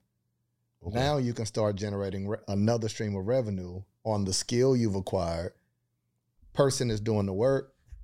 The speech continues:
Speaker 2: You got your nine-to-five, you're making money. You're not taking away from that. There has to be somebody that's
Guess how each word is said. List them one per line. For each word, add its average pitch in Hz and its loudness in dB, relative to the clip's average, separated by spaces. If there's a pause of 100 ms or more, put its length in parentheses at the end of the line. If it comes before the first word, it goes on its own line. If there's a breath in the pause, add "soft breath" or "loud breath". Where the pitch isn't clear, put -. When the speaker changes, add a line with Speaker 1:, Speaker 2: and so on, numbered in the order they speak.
Speaker 2:
You 113 0
got 107 0
your 101 0
nine-to-five, 107 4
you're 113 4
making 113 2
money. 113 2
You're 101 -4
not 98 0
taking 98 0
away 98 0
from 92 -4
that. 110 0 (480)
There 113 4
has 127 4
to 131 -4
be 113 -2
somebody 113 -2
that's 95 -6